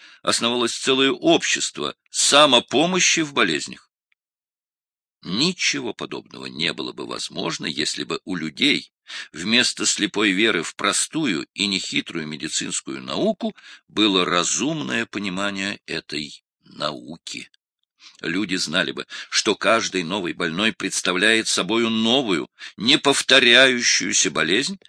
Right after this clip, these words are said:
чрезвычайно сложную и запутанную, разобраться в которой далеко не всегда может и врач со всеми его знаниями.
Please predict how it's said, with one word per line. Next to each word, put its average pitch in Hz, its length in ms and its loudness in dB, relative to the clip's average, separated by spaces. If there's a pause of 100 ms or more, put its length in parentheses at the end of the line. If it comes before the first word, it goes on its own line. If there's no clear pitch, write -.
(200)
чрезвычайно 123 880 4
сложную 135 680 -2
и - 120 -8
запутанную, 62 720 -8 (420)
разобраться 101 760 2
в - 60 -12
которой 107 360 2
далеко 107 460 0
не 170 120 -4
всегда 123 400 -2
может 117 420 -4
и 110 100 0
врач 92 560 2
со - 160 0
всеми 67 340 -2
его 64 200 -8
знаниями. 65 640 -6